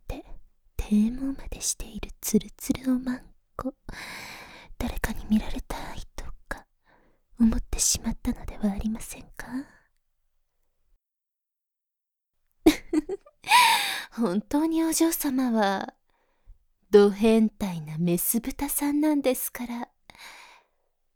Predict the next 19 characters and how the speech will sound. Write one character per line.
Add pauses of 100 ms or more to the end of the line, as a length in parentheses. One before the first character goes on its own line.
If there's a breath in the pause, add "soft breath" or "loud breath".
(640)
そ
れ
で
は、 (880 loud breath)
言
い
つ
け
を
守
っ
た
メ
ス
豚
さ
ん
に
は、